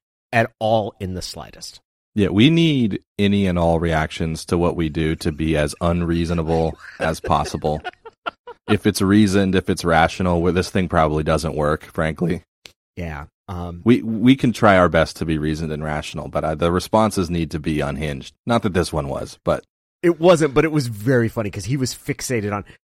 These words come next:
Speaker 1: basically it was, we neglected positional value, that cornerbacks should not have been chosen high. I, and I think I took the first one, and it was Elijah Molden,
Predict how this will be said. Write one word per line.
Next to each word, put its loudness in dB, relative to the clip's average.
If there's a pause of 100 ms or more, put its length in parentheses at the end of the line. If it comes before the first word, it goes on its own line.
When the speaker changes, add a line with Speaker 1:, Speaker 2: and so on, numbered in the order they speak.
Speaker 1:
basically 4
it -4
was, 0 (300)
we 2
neglected -2
positional -6
value, -16 (200)
that -6
cornerbacks 0
should -8
not -2
have -8
been -4
chosen -8
high. -8
I, -6
and -8 (100)
I 4
think -2
I 4
took -8
the -20
first -10
one, -6
and -12
it -16
was -14
Elijah -12
Molden, -12